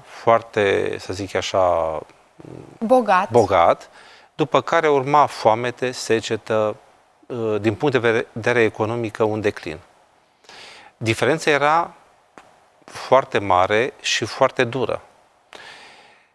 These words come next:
Speaker 1: El a tălmăcit visul, i-a spus lui Faraon ce avea să se întâmple, i-a mai dat și un sfat: "Caută un om care să creadă lucrurile acestea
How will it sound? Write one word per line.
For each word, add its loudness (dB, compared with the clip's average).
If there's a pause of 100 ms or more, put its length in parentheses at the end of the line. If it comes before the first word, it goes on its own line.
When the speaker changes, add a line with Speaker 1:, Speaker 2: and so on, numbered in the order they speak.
(1040)
Speaker 1:
El 2
a 2
tălmăcit -2
visul, -2
i-a 2
spus -6
lui 0
Faraon 0 (240)
ce -2
avea 0
să -8
se -6
întâmple, -2
i-a 0
mai 2
dat -2
și -6
un -2
sfat: -4
"Caută 2
un 2
om -4
care 0
să -4
creadă 0
lucrurile 0
acestea -4